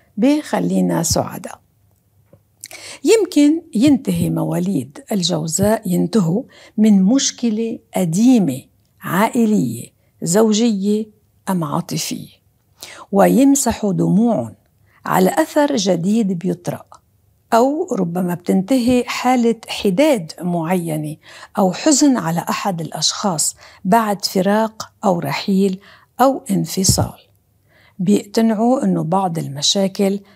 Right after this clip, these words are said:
تحتاج لوقت حتى تزول من تلقاء نفسها، وإنه الزمن قادر على تضمين الجراح.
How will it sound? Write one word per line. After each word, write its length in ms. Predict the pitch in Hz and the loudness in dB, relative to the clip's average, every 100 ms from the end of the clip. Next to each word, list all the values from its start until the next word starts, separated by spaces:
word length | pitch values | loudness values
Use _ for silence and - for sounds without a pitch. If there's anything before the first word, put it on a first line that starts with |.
| _ _ | _ _
تحتاج 560 | 214 - 294 311 262 | -4 0 2 2 2
لوقت 640 | 214 185 233 - 196 - - _ _ _ | 2 2 2 0 -4 -8 -14 _ _ _
حتى 480 | - - 196 - 156 | -8 -4 -2 -2 -2
تزول 440 | 156 175 269 285 196 | 0 2 4 2 2
من 200 | 175 156 | 0 -2
تلقاء 560 | - - 185 180 - | -6 -4 -2 -2 -2
نفسها، 540 | 165 175 - - - - _ _ - - - - | -4 -2 -2 -4 -6 -14 _ _ -20 -20 -14 -2
وإنه 320 | - 226 196 | 2 4 4
الزمن 580 | 170 175 262 247 233 254 | 2 2 4 4 2 -2
قادر 640 | - 285 294 202 160 147 151 _ | -2 2 2 2 -2 -6 -12 _
على 340 | - 190 180 165 | -2 2 2 2
تضمين 460 | 165 156 180 165 | -2 -2 -2 -2
الجراح. 720 | 151 151 156 139 135 - - | -2 -4 -6 -6 -8 -10 -10